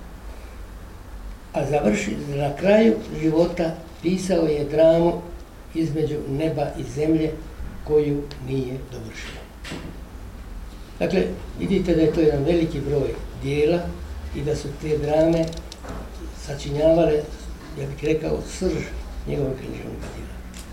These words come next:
Ali dakako nisu bile jedine, vi ste već rekli, osim drama pisao je i putopise,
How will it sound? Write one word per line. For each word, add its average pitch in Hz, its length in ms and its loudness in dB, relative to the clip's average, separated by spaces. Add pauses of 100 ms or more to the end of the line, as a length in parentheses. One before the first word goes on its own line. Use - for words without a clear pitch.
Ali - 180 0
dakako 180 460 2 (100)
nisu 160 260 0
bile 135 260 -2
jedine, 170 400 2 (460)
vi 156 120 2
ste 147 160 -2
već - 160 -4
rekli, 170 400 2 (500)
osim 147 300 -2
drama 170 560 6
pisao 143 420 -4
je - 120 -4
i - 240 -8
putopise, 165 680 -2